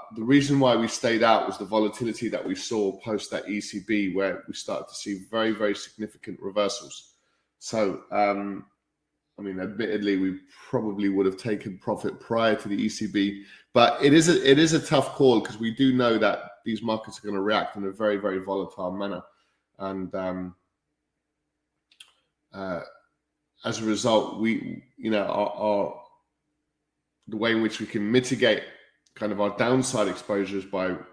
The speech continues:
reducing trade frequency and reducing trade size. Um, so none of our positions are gonna cause us any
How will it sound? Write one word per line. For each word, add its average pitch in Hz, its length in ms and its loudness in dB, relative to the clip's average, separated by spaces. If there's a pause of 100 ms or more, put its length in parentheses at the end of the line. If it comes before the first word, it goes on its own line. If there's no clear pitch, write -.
(120)
reducing 104 440 -8
trade 95 300 -4
frequency 95 560 -6
and 104 180 -6
reducing 98 400 -8
trade 92 280 -6
size. - 420 -6 (960)
Um, 90 460 -4 (680)
so 107 460 0
none 120 220 4
of 113 100 0
our 113 120 6
positions 110 460 -4
are 101 60 -6
gonna 98 220 -2
cause 113 340 -2
us 95 160 -2
any 101 480 0